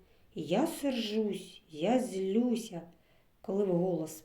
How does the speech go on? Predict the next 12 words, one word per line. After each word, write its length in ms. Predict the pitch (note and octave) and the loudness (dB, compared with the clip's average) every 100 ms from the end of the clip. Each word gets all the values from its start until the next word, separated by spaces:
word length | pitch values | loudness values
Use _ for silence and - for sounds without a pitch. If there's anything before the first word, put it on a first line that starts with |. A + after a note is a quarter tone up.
| - | -10
проговорюєш 800 | F3 D#3+ E3 E3+ E3+ E3 D#3 - | -6 -2 0 4 4 4 -2 -6
свої 260 | E3+ D#3+ | -6 -6
почуття, 680 | - D#3+ - C#3+ - C4+ - - - - _ - | -6 -8 -8 -6 0 0 0 -8 -20 -20 _ -4
завжди 520 | D#3+ D3+ C#3 C#3 C4+ | -2 0 -2 0 0
стає 420 | - - D#3 G3+ | -2 -6 -4 0
легше. 540 | A3+ E3+ F3 - F3+ F3 - - - _ _ _ _ _ _ | 0 -2 -4 -8 -10 -12 -16 -20 -20 _ _ _ _ _ _
Зроби 680 | - - D3+ D3 C#3+ F#3+ - - - | -10 -4 -2 -2 2 4 4 -2 -2
перерву 600 | F3 D3+ E3+ A3+ A3+ A3 | 0 2 2 0 0 2
у 120 | A3 | 2
грі, 440 | A3 F3+ F3+ E3+ F3 - _ _ _ - | 0 -2 0 0 -2 -12 _ _ _ -8
щоб 240 | - A#3 | -2 0
заспокоїтись. 1000 | C4 C4+ E4+ E4 A#3+ F3 - - D3+ | 0 -2 -4 -2 0 0 0 -4 -12